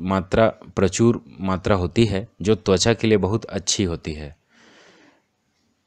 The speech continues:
ये मिर्ची खाने से शरीर में ब्लड शुगर को भी नियंत्रित किया जा सकता है। इसके अलावा यह पाचन के लिहाज से बहुत ही बेहतर होता है। अगर आपको सिगरेट पीने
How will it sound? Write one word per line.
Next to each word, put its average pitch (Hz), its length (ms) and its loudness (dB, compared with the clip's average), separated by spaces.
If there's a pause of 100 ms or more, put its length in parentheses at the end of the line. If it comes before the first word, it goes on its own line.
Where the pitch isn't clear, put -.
(280)
ये 110 200 6
मिर्ची 117 580 4 (260)
खाने 104 300 2
से 113 200 4
शरीर 110 380 4
में 107 220 2
ब्लड 107 260 4
शुगर 107 500 4
को - 200 0
भी 113 140 0
नियंत्रित 101 460 0
किया 92 200 2
जा 85 120 2
सकता - 360 -4
है। 95 160 0 (500)
इसके - 300 2
अलावा 110 300 8
यह 117 160 4 (140)
पाचन 98 360 4
के 120 120 0
लिहाज 104 340 2
से 82 260 -2 (100)
बहुत 95 300 0
ही 131 120 4
बेहतर 92 440 2
होता 85 240 -4
है। 76 240 -8 (800)
अगर 107 280 8
आपको 113 360 2
सिगरेट 110 540 2
पीने 110 260 4